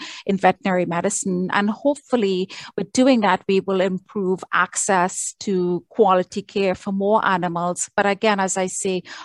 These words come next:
part of this is always about the service we provide to the communities and the communities we live in. And so that was established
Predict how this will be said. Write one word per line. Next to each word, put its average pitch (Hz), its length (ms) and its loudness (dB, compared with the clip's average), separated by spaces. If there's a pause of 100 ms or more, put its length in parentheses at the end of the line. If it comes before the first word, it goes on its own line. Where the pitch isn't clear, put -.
(180)
part 247 200 4
of 220 80 0
this 196 180 0
is 190 180 -2
always 202 380 2
about 185 360 0
the 190 60 -2
service 185 680 -4
we 190 80 -6
provide 175 540 0
to 208 100 -4
the 185 100 -2
communities 190 880 -2
and 185 120 -2
the 185 60 -2
communities 180 880 -6
we 185 100 0
live 175 280 2
in. 175 280 0 (440)
And 214 160 2
so 226 220 4
that 247 360 4
was 320 180 0
established 196 1000 0